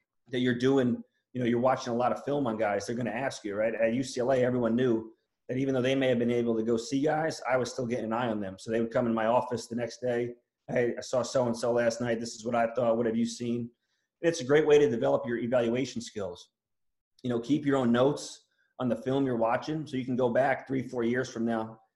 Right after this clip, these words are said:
Was I off on that guy? Did I project him wrong? Or, "Hey, man, maybe that was, maybe that was a really good call." So just, you know, it's a great way to develop your evaluation skills. Like, right, we all watch film on X's and O's to try and develop our eye for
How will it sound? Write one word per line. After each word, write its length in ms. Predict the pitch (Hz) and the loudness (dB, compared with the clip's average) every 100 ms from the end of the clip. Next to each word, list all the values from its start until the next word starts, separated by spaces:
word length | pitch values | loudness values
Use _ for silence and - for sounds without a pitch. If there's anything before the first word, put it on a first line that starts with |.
| _ - | _ -8
Was 120 | 123 | -2
I 120 | 117 | 2
off 280 | 117 131 131 | 4 4 2
on 60 | 131 | -4
that 160 | 131 | 0
guy? 220 | 131 135 | 2 2
Did 120 | 123 117 | 2 0
I 60 | |
project 440 | - 107 131 123 - | -2 -6 -6 -8 -4
him 180 | 117 | -2
wrong? 420 | 113 120 135 135 - _ _ _ _ _ _ - | 0 0 -4 -8 -14 _ _ _ _ _ _ -6
Or, 120 | 131 | 0
"Hey, 160 | 123 123 | 4 6
man, 160 | 117 113 | 6 4
maybe 160 | 120 | 2
that 120 | 123 | 4
was, 200 | 120 110 | 2 0
maybe 300 | 120 117 127 | -2 -2 -2
that 140 | 131 123 | 0 0
was 120 | 113 | 0
a 40 | |
really 180 | 113 117 | -2 -2
good 140 | 110 107 | -2 -4
call." 400 | 127 127 90 - _ _ _ | 0 0 0 -10 _ _ _
So 120 | 127 | -4
just, 340 | 120 131 - - | -4 -6 -10 -6
you 80 | |
know, 180 | 117 107 | -2 -2
it's 160 | 101 - | -4 -6
a 20 | |
great 200 | 131 139 | -2 0
way 140 | 135 | 0
to 80 | 131 | -2
develop 420 | 113 110 120 117 | -2 0 0 0
your 320 | 120 113 107 - _ _ | -2 -2 -2 -8 _ _
evaluation 560 | 117 123 117 131 139 101 | -4 0 2 0 -2 -6
skills. 240 | - 113 | -6 -2
Like, 100 | 117 | 0
right, 220 | 117 139 131 | 0 0 0
we 100 | 131 | 4
all 160 | 143 | 4
watch 220 | 139 127 - | 4 0 -2
film 440 | 135 135 127 120 - _ _ _ | -2 0 0 -2 -6 _ _ _
on 120 | 127 | -2
X's 300 | 127 - 123 | 0 -2 -2
and 100 | 117 | 2
O's 240 | 123 127 113 | 4 4 0
to 80 | |
try 220 | - 127 117 | -2 0 0
and 260 | 113 104 | -2 -4
develop 360 | 113 101 117 113 | -4 2 2 4
our 100 | 110 | 2
eye 220 | 113 117 | 4 4
for 380 | 113 110 101 - | 2 -2 -8 -12